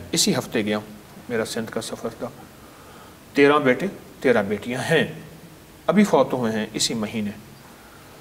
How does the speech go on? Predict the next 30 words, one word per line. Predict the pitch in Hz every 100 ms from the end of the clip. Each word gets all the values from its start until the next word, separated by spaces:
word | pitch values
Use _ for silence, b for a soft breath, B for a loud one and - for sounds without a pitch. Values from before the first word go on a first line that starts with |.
| B - -
तो |
मैं | 120 151 180 180 - - -
उनके | 202 202
बारे | 143 127 131
में | 123
पूछा | - 156 - 107
कि | 107 - -
अल्लाह | 131 127
ने | 127
इतने | - - 127
बेटे | 113 110 120
और | 104
बेटियां | 107 107 110 107
क्यों | - 107
दी। | - - - - - - - B B B B B B - - - - - - -
किसी | - 165 196
मुझे | 165 160 151
बुज़ुर्ग | 123 156 190
ने | 151
बताया, | 110 107 104 104 - - - 117
एक | 127 123 117 110 110
सिंध | - 156 131
में | 120
एक | 113 113
बहुत | 120 143 127
बड़ी | 120
दरबार | 113 110 113 120 120 - - -
आस-, | 113 - 98 107 95
खानका | - 117 107 - 143
है, | 110